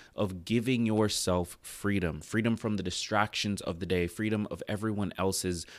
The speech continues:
wants and desires from you, and freedom to just be, to exist. It is achieving a state of calm and relaxation, and it's available to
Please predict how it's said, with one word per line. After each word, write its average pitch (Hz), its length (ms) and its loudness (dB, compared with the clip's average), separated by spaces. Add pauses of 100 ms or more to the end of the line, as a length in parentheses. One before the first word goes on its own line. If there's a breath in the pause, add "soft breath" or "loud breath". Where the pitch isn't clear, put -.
(140 loud breath)
wants 104 340 0
and 92 180 -4
desires 85 560 0
from 120 320 2
you, 107 220 4 (380 soft breath)
and 98 200 0
freedom 113 500 4
to 101 240 -2
just 95 480 -2 (260)
be, 90 400 -4
to 101 280 -2
exist. 85 920 -4 (360 loud breath)
It 101 200 4
is 95 320 0 (120)
achieving 123 640 2
a 110 120 0
state 98 300 -2
of - 200 -8
calm 107 480 0
and 87 120 -8
relaxation, 90 960 -2 (300 loud breath)
and 120 320 4 (460)
it's 120 180 0
available 123 540 6
to 123 340 -2